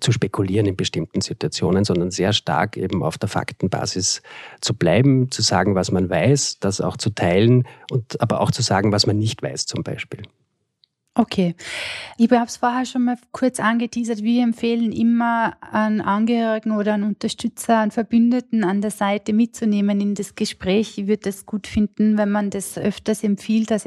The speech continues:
Speaker 2: von ärztlicher Seite. Wobei ich hab den Eindruck, dass da das schon sehr viele wissen. Und dass man, ich weiß nicht, wie das normalerweise, aber zumindest die No-, die Art, Notizen zu machen oder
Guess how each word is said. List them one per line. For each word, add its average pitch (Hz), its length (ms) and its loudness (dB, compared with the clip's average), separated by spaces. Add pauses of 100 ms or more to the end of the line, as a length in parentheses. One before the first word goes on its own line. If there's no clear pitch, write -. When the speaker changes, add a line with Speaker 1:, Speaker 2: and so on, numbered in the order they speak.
(120)
Speaker 2:
von 214 120 -2
ärztlicher 190 500 -2
Seite. 226 380 2
Wobei 226 240 -2
ich 240 60 2
hab 247 100 -4
den 226 160 -2
Eindruck, 214 440 -2
dass 208 180 -8
da 202 120 -4
das - 260 -6
schon 208 180 0
sehr 214 180 2
viele 214 280 -2
wissen. 220 380 -2 (800)
Und - 640 0
dass 214 240 -4
man, 202 300 0
ich 180 160 -6
weiß 208 220 0
nicht, 226 120 2
wie 202 140 -2
das 202 220 -2
normalerweise, 202 960 0
aber 190 460 -2 (220)
zumindest 214 640 2
die 214 60 0
No-, 196 180 2 (160)
die 208 140 0
Art, 190 500 -2 (280)
Notizen 233 560 2
zu 233 160 -4
machen 208 500 0
oder 202 440 0